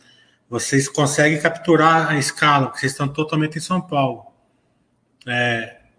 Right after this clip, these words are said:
se você, é, diversificar demais, você perde escala, né?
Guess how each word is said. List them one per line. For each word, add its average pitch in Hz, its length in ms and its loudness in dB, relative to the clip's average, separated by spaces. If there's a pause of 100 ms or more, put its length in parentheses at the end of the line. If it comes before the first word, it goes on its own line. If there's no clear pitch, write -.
(260)
se - 100 -20
você, 151 540 0
é, 123 800 -4 (100)
diversificar 143 640 2
demais, 139 280 6
você 165 240 2
perde 165 300 4
escala, 135 500 0
né? 135 180 -8